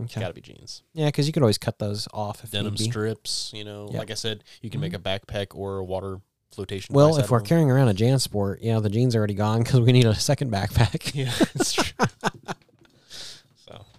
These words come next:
Speaker 2: fair enough.
Speaker 1: All right. Uh, so if you'd like to reach out to us with, uh, suggestions for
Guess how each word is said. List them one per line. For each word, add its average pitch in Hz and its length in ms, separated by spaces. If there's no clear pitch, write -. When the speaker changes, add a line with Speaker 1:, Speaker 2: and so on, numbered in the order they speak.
Speaker 2:
fair - 160
enough. - 280
Speaker 1:
All 247 100
right. 160 180
Uh, 131 400
so 131 380
if 127 160
you'd 143 100
like 135 160
to 127 160
reach 135 220
out 127 160
to 147 120
us 139 140
with, 120 240
uh, 113 360
suggestions 123 720
for 117 480